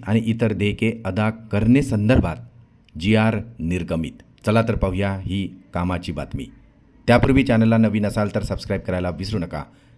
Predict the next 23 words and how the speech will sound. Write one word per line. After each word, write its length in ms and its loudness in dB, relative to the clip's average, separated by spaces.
नवनवीन 440 4
अपडेट 360 0
मिळविण्यासाठी 640 -2
बेल 240 0
आयकॉनला 400 -4
प्रेस 320 -4
करायलाही 460 -6
विसरू 300 -8
नका. 200 -14
ही 40 0
अत्यंत 400 2
कामाची 360 -2
बातमी 340 0
आपल्या 260 0
सहकारी 420 0
मित्रांना 400 0
शेअर 300 0
करून 260 0
व्हिडिओला 400 -2
लाईक 280 -6
करायलाही 600 -8
विसरू 220 -6
नका. 260 -14